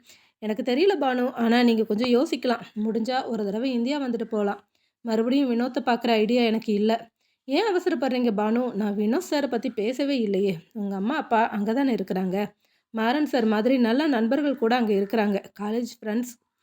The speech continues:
உறவுக்காரங்க இந்த மாதிரி அவங்கள வந்து பார்க்கலாமே. இப்ப நான் கூட உங்க ஃப்ரெண்டு தானே. நான் அழைச்சா வருவீங்களா? வருவீங்கன்னா இந்தாங்க என்று இவனுக்கும் இன்விடேஷன் கொடுத்தார். எனக்கு உறவுன்னு யாரும் கிடையாது பானு. வந்தா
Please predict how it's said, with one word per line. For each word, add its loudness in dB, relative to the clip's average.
உறவுக்காரங்க 4
இந்த 2
மாதிரி 2
அவங்கள 0
வந்து 0
பார்க்கலாமே. 2
இப்ப 0
நான் 0
கூட 4
உங்க 0
ஃப்ரெண்டு 2
தானே. 0
நான் -4
அழைச்சா -2
வருவீங்களா? 0
வருவீங்கன்னா 0
இந்தாங்க 2
என்று 0
இவனுக்கும் 0
இன்விடேஷன் -2
கொடுத்தார். -2
எனக்கு 0
உறவுன்னு 0
யாரும் 2
கிடையாது 2
பானு. 2
வந்தா -2